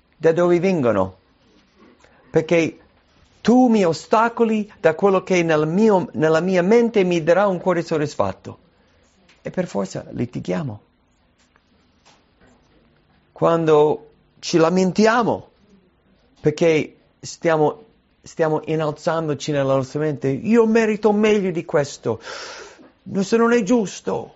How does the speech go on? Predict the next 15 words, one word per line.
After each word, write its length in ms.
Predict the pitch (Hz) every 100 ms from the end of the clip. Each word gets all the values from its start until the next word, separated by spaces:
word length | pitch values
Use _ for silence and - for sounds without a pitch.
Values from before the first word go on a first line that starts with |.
| _
perché 260 | - 202 247
devo 220 | 226 214
subire 460 | 214 202 226 220 208
questo?" 640 | 202 185 - - 151 120 - - _ - - _ _ _ _ _ _ _ _ -
Perché 420 | 135 151 - - _ _
credendo 560 | 156 147 139 156 147
che 140 | 143 143
innalzandoci 840 | 139 147 139 143 156 135 139 -
soddisferà 600 | - 123 127 - 117 117
il 160 | 139 135
cuore. 440 | 180 180 107 - _ _ _ _ _ _ _ _ _ _ _ _ _ _ _ _ _ _
Ci 160 | - 147
impegniamo, 800 | 143 147 135 170 165 131 127 - _ _
ci 140 | - 143
affatichiamo 1000 | - 139 139 - 160 185 165 139 117